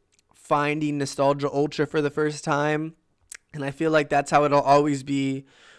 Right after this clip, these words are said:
when I personally and a lot of other people think of Frank Ocean, when they, um, you know, think back to the first time they ever listened to a project by him. It's,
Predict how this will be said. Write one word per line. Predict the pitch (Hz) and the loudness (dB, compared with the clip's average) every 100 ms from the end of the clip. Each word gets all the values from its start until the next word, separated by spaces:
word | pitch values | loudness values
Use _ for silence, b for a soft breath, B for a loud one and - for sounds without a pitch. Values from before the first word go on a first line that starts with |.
| b | b
when | 139 147 143 143 135 131 147 b b b _ - | -4 -2 0 -2 -2 -6 -10 b b b _ 2
I | 139 151 | 4 4
personally | 147 151 156 - 139 135 135 | 4 0 0 -2 -6 -4 -4
and | |
a | 131 | -2
lot | 131 139 | 0 0
of | 139 | 2
other | 139 143 | 2 0
people | 135 143 143 131 127 | -2 -4 -2 -2 0
think | 147 196 | 0 0
of | 226 | -2
Frank | - 139 131 | -2 -2 0
Ocean, | 127 123 131 120 | -2 -2 -6 -4
when | 123 139 | -4 -2
they, | 147 147 143 b b b b b _ | -2 0 -4 b b b b b _
um, | 131 139 131 127 123 123 - _ | -4 -2 -2 -4 -6 -10 -16 _
you | 147 | -4
know, | 139 139 | 0 -2
think | 147 170 175 | -2 -4 0
back | 147 151 190 - | 4 4 2 -4
to | 175 | -8
the | 147 | -6
first | - 160 156 | -4 -4 -2
time | 165 151 151 | 0 0 2
they | 156 | 2
ever | 151 151 | 2 -2
listened | 131 143 180 180 170 | -2 -2 -2 -6 -4
to | 147 | -4
a | 131 | -2
project | 131 156 208 170 135 | -2 -2 0 -4 -2
by | 127 123 | -4 -2
him. | 131 120 | -4 -6
It's, | 127 - - | -8 -10 -16